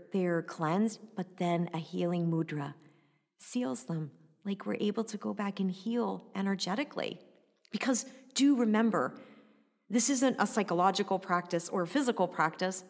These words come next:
It's a spiritual practice, right? It's a spiritual practice. So I think really we're just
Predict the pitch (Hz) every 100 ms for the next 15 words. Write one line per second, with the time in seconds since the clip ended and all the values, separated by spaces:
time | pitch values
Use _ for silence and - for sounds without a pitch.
0 | - _ _ _ 208 - 180 - - 320
1 | 302 190 185 - - - 196 - - _
2 | _ _ _ _ _ _ _ 208 254 254
3 | - - 226 - - 240 285 262 240 185
4 | 175 - 180 - - _ _ - - 240
5 | 226 - - - - - - _ _ _
6 | _ _ _ _ _ 254 277 294 339 -
7 | 214 302 285 220 214 202 196 -